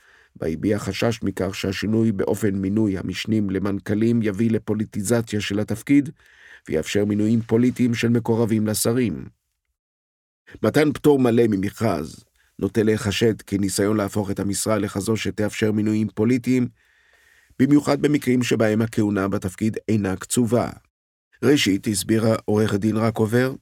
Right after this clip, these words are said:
יש בכך חשש כי לא ייבחר המועמד המתאים ביותר לתפקיד,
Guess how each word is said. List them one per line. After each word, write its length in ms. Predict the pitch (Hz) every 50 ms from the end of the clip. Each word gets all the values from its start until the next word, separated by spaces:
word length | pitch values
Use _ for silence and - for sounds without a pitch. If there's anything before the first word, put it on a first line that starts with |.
| -
יש 180 | - 107 - -
בכך 360 | 107 107 - 104 101 101 - - _
חשש 480 | - - 98 - - 131 110 82 - -
כי 160 | - - 95
לא 100 | 110 113
ייבחר 400 | 110 95 107 95 - 113 110 104
המועמד 420 | 98 101 101 98 98 110 107 92
המתאים 420 | 92 92 95 - - - - 139 127
ביותר 300 | 104 82 - - 73 73
לתפקיד, 580 | 65 - - - - - - 120 127 131 123